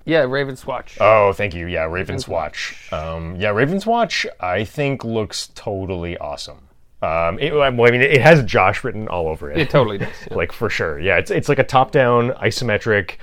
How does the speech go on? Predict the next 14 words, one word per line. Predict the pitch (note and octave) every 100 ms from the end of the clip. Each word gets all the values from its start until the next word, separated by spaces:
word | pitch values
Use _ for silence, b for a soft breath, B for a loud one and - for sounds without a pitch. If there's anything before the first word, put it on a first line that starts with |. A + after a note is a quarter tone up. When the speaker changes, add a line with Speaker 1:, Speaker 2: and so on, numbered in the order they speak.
| B B B
Speaker 2:
uh, | - F2+ F2 A2+
action | G#2 - A#2+
R | G#2
P | A2+
G, | F2+ G2+ G2+ G2+
vaguely | E2+ F#2 F2 G2
Diablo-ish | F2 F#2+ F2 G2 G2 F#2+
looking, | G#2 F#2+ G2 F#2+ F#2+
or | F#2 F2 F2
what's, | E2+ E2+
like, | F#2 E2+
other | E2 F2
good, | D#2+ D#2+ D#2
uh, | D2+